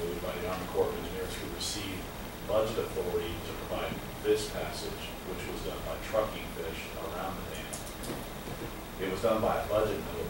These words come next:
through the appropriation at the federal level, and the Army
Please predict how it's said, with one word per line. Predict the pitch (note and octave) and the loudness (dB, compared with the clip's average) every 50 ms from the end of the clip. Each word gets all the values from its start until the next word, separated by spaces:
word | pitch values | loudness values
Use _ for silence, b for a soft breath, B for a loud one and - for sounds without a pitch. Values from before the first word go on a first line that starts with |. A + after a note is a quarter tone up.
| - - | -2 -2
through | - E2+ E2+ | -4 -4 -2
the | - - - - - - - - - - - | -4 -4 -4 -6 -6 -6 -6 -6 -6 -4 0
appropriation | - A#4+ A#4 - - - G#4+ G#4+ - - - | 2 4 4 4 4 2 2 2 2 0 -2
at | - - | -2 -4
the | - - - | -4 -2 0
federal | G#2+ G#2+ G#2 F#2+ F2 E2 | 2 2 4 2 2 2
level, | E2 - E2 D#2+ D#2+ D#2+ - - - - - - - - - - | 2 2 2 2 2 0 0 -4 -6 -6 -6 -6 -6 -6 -6 -4
and | E2+ F2 | -2 0
the | F2+ F2 | 2 2
Army | F#2 G2 F#2+ F#2+ | 2 2 2 2